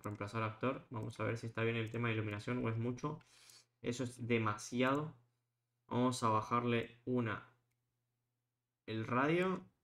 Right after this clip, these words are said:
El hollado no lo tengo. Y hay que bajarle esto más o menos. Estoy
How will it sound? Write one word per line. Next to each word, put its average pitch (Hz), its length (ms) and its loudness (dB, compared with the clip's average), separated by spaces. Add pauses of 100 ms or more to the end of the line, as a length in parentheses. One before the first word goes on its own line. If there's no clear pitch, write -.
(680)
El 113 100 -2
hollado 131 340 2
no 123 140 4
lo 120 120 4
tengo. 151 420 2
Y 131 160 0
hay 131 140 2
que 131 80 0
bajarle 127 500 2
esto 135 800 4
más 127 500 -4
o 117 100 4
menos. 135 1040 2 (1400)
Estoy 127 260 2